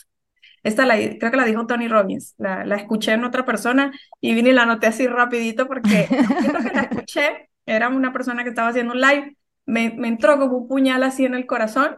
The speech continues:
Speaker 1: y siento que le dieron como tres vueltas.
Speaker 2: <laughs>
Speaker 1: Dije,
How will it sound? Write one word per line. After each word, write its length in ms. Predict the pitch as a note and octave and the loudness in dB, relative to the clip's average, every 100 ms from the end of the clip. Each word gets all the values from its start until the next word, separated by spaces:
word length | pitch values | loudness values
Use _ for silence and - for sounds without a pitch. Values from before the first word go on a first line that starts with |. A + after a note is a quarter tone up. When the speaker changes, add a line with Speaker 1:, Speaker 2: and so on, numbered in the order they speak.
| _ | _
Speaker 1:
y 160 | A#3 A3 | -8 -6
siento 320 | A#3+ A3 B3 | -4 -4 -2
que 100 | C#4 | -2
le 100 | A#3+ | 0
dieron 220 | G#3+ A3+ | 0 0
como 240 | D4 A#3+ A#3 | 0 0 0
tres 160 | B3+ | 0
vueltas. 380 | C#4+ D#4 - B3+ _ _ _ _ _ | 2 2 0 -10 _ _ _ _ _
Speaker 2:
<laughs> 1900 | E3 F3+ B3+ - C#4 - C#4+ - C#4 - - - - - - - F#4 B3 - | 0 4 6 6 4 4 0 2 -2 -2 -4 -4 -6 -8 -8 -6 -8 -10 -10
Speaker 1:
Dije, 380 | B3 D4+ E4 - | -10 -4 -4 -4